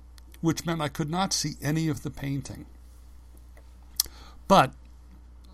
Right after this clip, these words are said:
uh, if you take a look, when you have a layer selected, right above the, uh, the layers,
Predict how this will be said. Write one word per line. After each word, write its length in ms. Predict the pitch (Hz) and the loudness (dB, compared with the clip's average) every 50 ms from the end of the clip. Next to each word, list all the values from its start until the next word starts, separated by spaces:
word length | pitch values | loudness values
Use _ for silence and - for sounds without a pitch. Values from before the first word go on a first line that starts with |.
| - - - | -16 -2 2
uh, 320 | 156 147 147 143 143 147 - | 4 6 6 6 4 2 4
if 220 | 160 156 135 - - | 4 4 4 4 2
you 80 | 160 | -2
take 300 | 139 - - 262 277 - | 0 4 4 4 4 4
a 40 | 220 | 4
look, 600 | 196 170 143 151 202 233 180 110 101 - - - - - | 4 4 6 8 8 8 8 8 6 2 -6 -12 -2 2
when 180 | 131 131 123 | 4 6 6
you 100 | 123 127 | 6 6
have 160 | 120 147 151 | 6 4 4
a 60 | 139 135 | 4 4
layer 340 | 135 143 156 175 180 175 | 4 4 2 2 2 2
selected, 760 | 143 - - - 151 143 165 180 180 - - 107 90 87 92 | 2 2 2 2 2 2 2 2 0 0 -4 -6 -4 -4 -6
right 440 | 127 123 120 110 113 135 180 233 - | -2 0 2 4 6 8 8 8 6
above 840 | 262 190 120 - - - 156 175 180 165 123 113 107 117 - - - - - - - - - - - - - - - | 6 4 2 -2 -2 2 6 8 8 8 6 4 0 -2 -6 -10 -12 -14 -16 -18 -18 -18 -18 -18 -18 -18 -18 -12 -2
the, 440 | 120 120 117 110 107 107 104 107 123 | 2 2 4 4 2 2 0 0 0
uh, 320 | 113 107 110 107 104 107 104 98 - - - - - - - - - - - - - - - - 143 | 0 2 2 2 2 2 0 -2 -4 -12 -16 -18 -18 -18 -18 -18 -18 -18 -16 -16 -16 -16 -14 -12 -4
the 120 | - 113 107 | -2 0 2
layers, 640 | 107 113 143 175 180 139 101 98 107 107 - - | 4 4 6 6 6 6 4 4 2 0 -2 -4